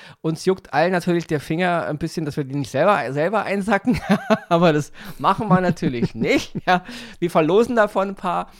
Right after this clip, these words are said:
Und deswegen kommt jetzt die Quizfrage von Axel Max. Und dann könnt ihr euch darum reißen, wenn ihr wollt. Und wir werden natürlich dann wieder die Gewinner und die Gewinnerin auslosen. Und dann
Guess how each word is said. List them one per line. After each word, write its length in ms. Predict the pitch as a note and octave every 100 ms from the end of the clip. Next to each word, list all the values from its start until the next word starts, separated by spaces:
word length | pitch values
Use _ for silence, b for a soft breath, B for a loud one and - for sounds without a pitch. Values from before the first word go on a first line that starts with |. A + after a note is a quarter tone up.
| B B
Und 160 | - D3
deswegen 580 | E3 - E3+ E3 D#3+ G#2+
kommt 160 | - -
jetzt 220 | D#3 -
die 260 | D3 C3+ A2
Quizfrage 640 | - F3+ - F3 D#3+ D#3
von 240 | - C#3 A2
Axel 320 | B2 - B2
Max. 360 | A2+ F3+ -
Und 160 | - A#2+
dann 100 | A#2
könnt 200 | C#3 C#3+
ihr 80 | D3+
euch 220 | A#2 B2+
darum 520 | C3 A2 B2 B2 A2 - b b
reißen, 500 | G2+ A#2 D#3 D#3 D#3+
wenn 140 | A2+
ihr 140 | A#2 A2
wollt. 260 | C#3 F3 - B
Und 120 | D3 C#3+
wir 80 |
werden 160 | C3+ D3
natürlich 220 | D#3+ D3+
dann 160 | D3 C3
wieder 140 | C3+
die 100 | B2+
Gewinner 340 | B2 A#2+ C#3+ C3+
und 140 | A#2+
die 60 | A#2
Gewinnerin 460 | A2 B2 C3 A#2+
auslosen. 600 | C#2+ G#2+ E3 - A#2+ A#2+
Und 120 | A2+ A#2
dann 180 | A2